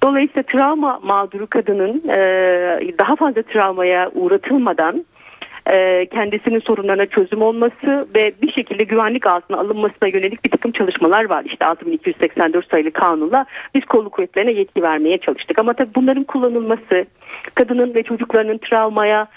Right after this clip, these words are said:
maruz bırakılmadan hemen güvenlik altına alınması çok önemli.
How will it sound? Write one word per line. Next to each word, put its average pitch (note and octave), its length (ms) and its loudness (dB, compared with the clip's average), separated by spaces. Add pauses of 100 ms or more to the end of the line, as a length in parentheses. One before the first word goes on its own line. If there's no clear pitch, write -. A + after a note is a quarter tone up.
(240)
maruz G#3 420 -2
bırakılmadan B3+ 560 2
hemen C4 300 0
güvenlik F#3+ 440 -2
altına F3 300 0
alınması G3+ 440 0
çok B3+ 220 -2
önemli. E3 360 -2